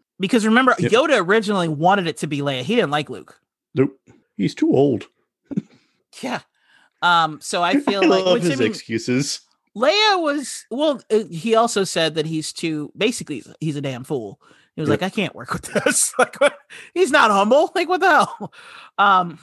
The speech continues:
Speaker 1: and I think Leia would have been far more pliable because she was already on their side. And, like, if
Speaker 2: Yeah.
Speaker 1: you go to her and you're like, "Hey, you have force sensitivity. You just didn't know it.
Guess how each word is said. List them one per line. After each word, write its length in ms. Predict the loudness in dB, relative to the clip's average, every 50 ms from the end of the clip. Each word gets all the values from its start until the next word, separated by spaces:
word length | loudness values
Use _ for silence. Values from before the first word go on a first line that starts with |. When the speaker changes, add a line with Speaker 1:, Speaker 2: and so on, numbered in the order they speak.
| -12 _
Speaker 1:
and 140 | -4 0 0
I 60 | 0
think 240 | 0 -2 -4 -6 -6
Leia 420 | -6 -2 0 2 2 4 4 2 2
would 140 | 0 -2
have 120 | -2 -4 -4
been 180 | -6 -6 -6
far 320 | -4 0 2 2 2 2 2
more 320 | 0 -2 -2 -2 -2 -2
pliable 560 | -2 0 2 2 2 2 2 -2 -4 -8 -10 -8
because 300 | -8 -8 -6 -6 -6 -6
she 120 | -4 -2 0
was 100 | 2 2
already 300 | 4 4 2 2 0 0
on 120 | -2 -2
their 120 | -4 -8
side. 380 | -8 -6 -6 -6 -6 -8 -12 _ _ _ _ _ _ _ -4
And, 340 | -2 -2 0 -2 -4 -6 -8 -6
like, 220 | -4 -4 -4 -2 0
if 60 | 2
Speaker 2:
Yeah. 120 | 2 2
Speaker 1:
you 40 | 2
go 160 | 0 0 2 2
to 80 | 0
her 220 | 0 0 2 2 0
and 120 | 0 -2
you're 100 | -4 -4
like, 200 | -4 -4 -6 -6
"Hey, 540 | -2 2 2 2 2 0 -2 -6 -10 -12 -16 _ _ _ _ _ _ _ _ _ _
you 140 | -4 0 2
have 200 | 2 2 2 0
force 280 | 2 2 2 2 2 0
sensitivity. 600 | -4 -4 -4 -6 -6 -4 -4 -4 -4 -4 -6 -6
You 260 | -6 -6 -6 -6 -6
just 200 | -6 -8 -4 -4
didn't 220 | -4 -4 -4 -2
know 180 | 0 2 2 2
it. 140 | 0 -2